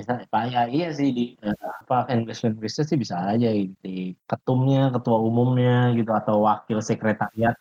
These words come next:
Kalau, kalau diajak makan mah mungkin diajak makan dulu, soalnya dulu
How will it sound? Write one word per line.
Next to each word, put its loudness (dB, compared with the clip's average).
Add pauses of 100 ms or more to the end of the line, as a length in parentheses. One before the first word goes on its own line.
Kalau, 2
kalau -4
diajak 0
makan 0
mah 2
mungkin 2
diajak 2
makan -4
dulu, 2
soalnya 2
dulu 2